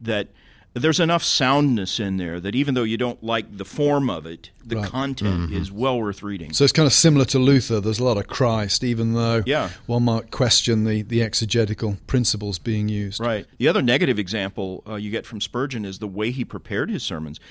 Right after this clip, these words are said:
Speaker 1: He didn't even usually decide what he was going to preach on, on Sunday morning until after dinner Sunday night.
Speaker 3: <laughs>
Speaker 1: And i-, his wife described it. He would, he would excuse all of the guests in their home after dinner on Sa-, Saturday. He would, he would, uh,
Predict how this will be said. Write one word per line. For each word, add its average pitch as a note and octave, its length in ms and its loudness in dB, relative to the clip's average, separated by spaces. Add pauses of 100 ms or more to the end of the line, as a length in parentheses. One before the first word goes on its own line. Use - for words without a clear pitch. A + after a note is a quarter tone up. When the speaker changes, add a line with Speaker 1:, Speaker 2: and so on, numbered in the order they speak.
(200)
Speaker 1:
He G#3 140 0
didn't A#3 240 -2
even A#2 460 0 (160)
usually D3 420 0
decide B2 540 0
what A#2 240 -4
he C3 100 -2
was A2+ 140 -2
going A2+ 240 -2
to F#2 60 -10
preach D3 360 -4
on, G#2 160 -2
on G#2 100 -6
Sunday A2 280 -4
morning A2+ 360 -6
until G2+ 400 -4
after B2 300 0
dinner B2+ 240 -2
Sunday G#2+ 320 -4
night. C3+ 300 0 (180)
Speaker 3:
<laughs> - 220 -8
Speaker 1:
And A#2+ 260 0
i-, A2+ 160 -10
his C3 180 0
wife C3+ 280 2
described C#3 440 0
it. A2+ 80 -2
He B2 120 -2
would, A2 240 -4
he B2 100 -2
would A#2 300 0
excuse C#3 440 0
all C3+ 220 4
of D#3 80 -2
the C3 80 0
guests C3 380 -2
in C3+ 100 -2
their G#2+ 140 -2
home C3 320 -2
after A#2+ 320 -4
dinner C3+ 260 -2
on G2+ 160 -6
Sa-, A#2+ 200 -6 (200)
Saturday. B2 540 -6 (480)
He C#3 140 0
would, A#2 320 2 (160)
he C3+ 160 0
would, A#2 300 0 (260)
uh, G2 380 -4